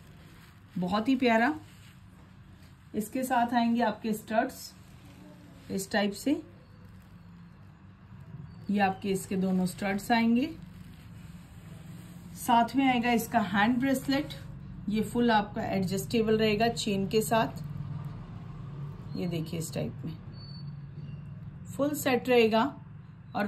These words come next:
price बहुत ही reasonable रहेगा। और साथ में आएगी आपकी एक रिंग, तो full set रहेगा, रिंग भी,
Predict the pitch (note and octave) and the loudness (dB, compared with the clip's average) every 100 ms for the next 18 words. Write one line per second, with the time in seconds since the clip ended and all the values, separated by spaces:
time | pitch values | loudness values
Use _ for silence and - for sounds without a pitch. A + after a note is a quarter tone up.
0 | G3+ A3 G#3 B3+ G#3 F#3+ G#3 F#3+ A#3+ C#4 | 0 4 4 4 0 -2 0 4 4 4
1 | C#4+ C#4+ A#3 G#3+ - A3 G#3 A3 G#3+ G#3 | 4 6 6 4 4 2 4 4 2 2
2 | G3 G3+ B3 - - - - - - - | 4 4 2 -6 -18 -20 -20 -20 -14 -8
3 | F#3+ - A3+ A3+ C4 C4 A#3 A3 C4 G#3 | -6 2 2 4 6 6 6 4 4 4
4 | - A3+ A#3+ - F#3 F3+ D#3+ - - - | 0 0 0 -2 0 2 2 0 -10 -20
5 | - - - - - - - - - A#3 | -20 -18 -18 -18 -18 -16 -16 -16 -4 -2
6 | A#3 C#4+ D#4 D#4 D4+ A#3+ B3+ A#3+ B3+ B3 | 0 0 0 2 0 2 4 4 6 6
7 | A3 A3+ A3 C4 | 6 6 8 6